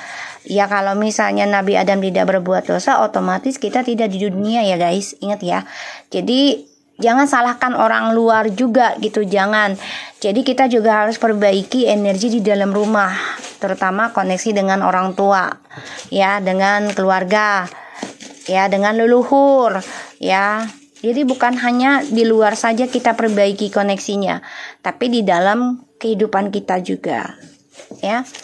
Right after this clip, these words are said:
Karena itu efek besar, ya. Kalau kita sudah memperbaiki koneksi ke keluarga, terutama orang tua,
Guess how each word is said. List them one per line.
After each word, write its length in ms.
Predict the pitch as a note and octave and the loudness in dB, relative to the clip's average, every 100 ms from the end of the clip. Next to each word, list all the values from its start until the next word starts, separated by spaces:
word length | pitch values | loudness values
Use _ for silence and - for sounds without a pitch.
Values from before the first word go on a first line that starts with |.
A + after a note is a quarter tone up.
| - - | -18 -10
Karena 300 | - G3 B3+ C4 | -4 0 0 0
itu 400 | - D#4+ F4 F4+ - - | 2 2 2 0 -8 -6
efek 320 | D4 E4 D4 | -2 -2 0
besar, 720 | C#4+ C#4+ E4 E4+ D4+ C4+ C4 C4+ - - - | 0 2 2 4 4 2 0 -4 -12 -20 -4
ya. 220 | B3 C4+ D4 - - - | 0 2 0 -8 -20 -16
Kalau 240 | - B3 B3 | -4 -2 0
kita 320 | C#4+ D4+ D#4+ | 0 2 2
sudah 240 | D#4+ C#4 | 2 2
memperbaiki 720 | C4 B3+ A#3+ A#3 A3+ A3+ A3+ A3 | 4 2 2 2 2 2 -2 -2
koneksi 560 | G#3+ G3 A3 - G#3+ | -2 0 -4 -6 -6
ke 80 | G#3+ - | -6 -2
keluarga, 800 | G3 F3 F3+ G3+ A#3 A#3+ A#3+ - | 2 2 2 2 2 2 0 -4
terutama 480 | G3+ F#3 G3 F#3+ F#3+ | -10 -4 -2 0 0
orang 320 | F#3+ F#3+ - | 0 -2 -2
tua, 480 | F3+ G3 G#3 G#3+ | 0 2 2 0